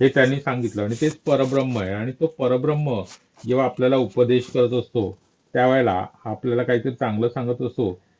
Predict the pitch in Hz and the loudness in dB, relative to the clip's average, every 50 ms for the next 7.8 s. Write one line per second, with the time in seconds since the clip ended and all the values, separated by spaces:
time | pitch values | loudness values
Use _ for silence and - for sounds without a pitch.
0 | _ _ - 127 131 139 143 151 143 - 131 123 104 - 120 120 120 127 123 135 | _ _ -2 0 2 2 2 0 0 0 0 0 0 2 0 0 0 0 -2 -4
1 | 131 127 - 131 123 - - 131 123 123 117 - 151 135 120 113 98 95 98 _ | -4 -2 -2 -4 -4 -4 -4 -4 -4 -4 -2 0 0 2 2 2 0 -4 -8 _
2 | _ _ _ _ _ - 131 135 135 120 107 120 110 107 95 135 127 123 127 127 | _ _ _ _ _ -2 0 0 2 2 2 2 2 2 2 0 0 0 0 -2
3 | 123 123 131 123 - - 135 113 92 85 - - 120 107 - 120 117 104 - 117 | -2 -2 -4 -4 -4 -4 -2 -2 -2 -4 -6 -12 -18 -8 -4 -4 -4 -2 -2 -4
4 | 101 92 87 - _ _ _ _ _ - 120 110 113 113 113 107 - - 95 - | -4 -4 -6 -10 _ _ _ _ _ -4 0 0 2 2 0 0 -2 -4 -4 -4
5 | - 110 98 98 101 110 101 92 - 101 95 95 90 92 - - - 92 85 - | -4 -4 -4 -4 -4 -4 -4 -6 -6 -6 -6 -4 -4 -6 -6 -8 -12 -12 -10 -8
6 | 85 80 78 82 82 - _ _ _ _ _ _ _ _ _ - 170 165 139 113 | -10 -10 -10 -12 -16 -16 _ _ _ _ _ _ _ _ _ 4 4 6 6 4
7 | 110 110 - _ _ _ _ _ _ _ _ _ - 143 120 107 | 2 -2 -8 _ _ _ _ _ _ _ _ _ -4 -2 -2 -2